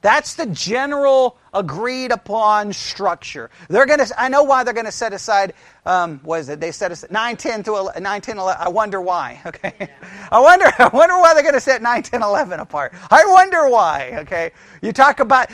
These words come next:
Speaker 1: that's the section you're like, "Let's just ignore <laughs> nine, ten, and eleven, 'cause chaos, 'cause Israel's gonna show up all over here." And what else?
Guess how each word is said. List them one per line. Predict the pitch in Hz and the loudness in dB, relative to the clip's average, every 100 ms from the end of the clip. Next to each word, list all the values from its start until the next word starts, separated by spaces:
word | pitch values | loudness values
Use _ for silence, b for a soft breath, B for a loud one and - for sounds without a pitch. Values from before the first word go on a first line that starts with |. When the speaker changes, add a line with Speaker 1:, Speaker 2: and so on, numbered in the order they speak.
| - | 2
Speaker 1:
that's | 220 - | 2 2
the | 427 | -4
section | - 302 - 262 | 0 0 0 -4
you're | 247 | 2
like, | 240 185 | 2 4
"Let's | 262 - | 4 4
just | - - | -2 -4
ignore | 254 254 294 - | -2 6 8 8
<laughs> | 294 | 4
nine, | 285 311 294 | 0 -2 -2
ten, | 294 | -2
and | 247 | 0
eleven, | 247 208 240 185 147 254 | -2 0 0 -2 -12 -16
'cause | - 233 - | -2 -2 0
chaos, | 285 311 277 214 - | 4 4 6 4 0
'cause | 170 254 175 | -2 -2 2
Israel's | 269 330 214 185 | 0 0 -4 -6
gonna | 196 185 | -6 -10
show | - 190 180 | -6 -2 0
up | 175 | 0
all | 196 233 240 | 2 4 6
over | 233 180 | 4 0
here." | 202 196 226 | -4 -4 -4
And | 262 302 294 247 _ _ _ _ _ _ - | -4 -4 -4 -8 _ _ _ _ _ _ -2
what | 214 | 0
else? | 196 127 - | 0 -2 -14